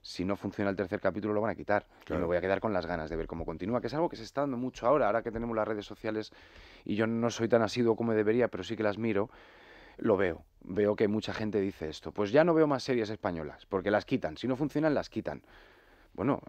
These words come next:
Speaker 1: eh, al, no funciona, no. Hay dos millones o un millón o la cantidad de personas que haya viéndola.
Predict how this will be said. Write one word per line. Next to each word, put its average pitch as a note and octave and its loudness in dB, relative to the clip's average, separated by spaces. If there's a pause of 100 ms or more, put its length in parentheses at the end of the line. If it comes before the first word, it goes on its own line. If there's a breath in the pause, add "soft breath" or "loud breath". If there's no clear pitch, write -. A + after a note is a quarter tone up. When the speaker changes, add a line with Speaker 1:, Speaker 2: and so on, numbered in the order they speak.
Speaker 1:
eh, A#1+ -8
al, F2+ -8
no G2+ -4
funciona, A#2 -4
no. C#3 2
Hay G2 -4
dos A2+ -2
millones G#2+ 0
o G2 0
un A2 2
millón A#2 6
o G#2 2
la F#2 -2
cantidad G2+ 0
de G2+ -2
personas A2 -8
que - -4
haya A#2 2
viéndola. G#2 2